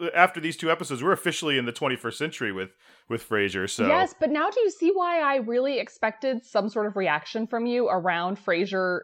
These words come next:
Speaker 2: accidentally telling Daphne? I mean, they thought it was important enough to put a previously
Speaker 1: Yeah.
Speaker 2: on Frasier 'cause they were like, "You have to know that this happened." <laughs>
Speaker 1: Well, I think that's why perhaps I didn't do it, 'cause I'm like, you know,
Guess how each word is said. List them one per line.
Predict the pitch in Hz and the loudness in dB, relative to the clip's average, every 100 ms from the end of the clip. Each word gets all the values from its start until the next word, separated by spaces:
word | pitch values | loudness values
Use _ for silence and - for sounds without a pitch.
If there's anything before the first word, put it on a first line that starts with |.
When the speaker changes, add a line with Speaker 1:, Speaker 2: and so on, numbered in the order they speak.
| - 160 | -6 -6
Speaker 2:
accidentally | 165 - 180 156 208 | -4 -4 -4 -2 -2
telling | 233 190 190 | 0 0 2
Daphne? | 175 185 240 | 0 0 0
I | |
mean, | 240 226 | 0 2
they | 294 | 4
thought | 415 427 | 4 4
it | |
was | 370 | 4
important | 349 262 254 294 | 4 4 4 4
enough | 311 311 339 | 2 2 2
to | 294 | 0
put | - 262 | 4 4
a | 240 | 4
previously | - 262 254 285 277 | 4 4 6 4 8
Speaker 1:
Yeah. | 214 170 175 | 10 12 10
Speaker 2:
on | |
Frasier | 233 311 | 8 6
'cause | 302 285 | 6 8
they | |
were | 269 | 10
like, | 240 196 | 10 10
"You | 285 - | 8 10
have | 233 233 - | 10 8 4
to | 262 | -2
know | 190 196 | 0 2
that | 196 - | 2 0
this | 165 - - | -4 -10 -2
happened." | 185 175 - - 190 - - | 0 0 -2 -4 -6 -6 -4
<laughs> | 240 _ - | -6 _ 0
Speaker 1:
Well, | 240 | 4
I | 226 214 | 6 4
think | 233 247 - | 2 -2 2
that's | 233 208 - - - | 2 2 -2 -10 -14
why | 165 143 156 190 214 220 208 214 | -14 -8 2 6 8 8 6 2
perhaps | 180 170 165 160 - - | 4 8 8 6 0 2
I | 165 | 2
didn't | 165 165 143 | 2 0 0
do | 208 | 0
it, | 196 | 0
'cause | 151 | 0
I'm | 160 | 0
like, | 156 147 147 - _ | 4 2 0 -12 _
you | 160 | 0
know, | 143 139 139 135 | 4 6 6 2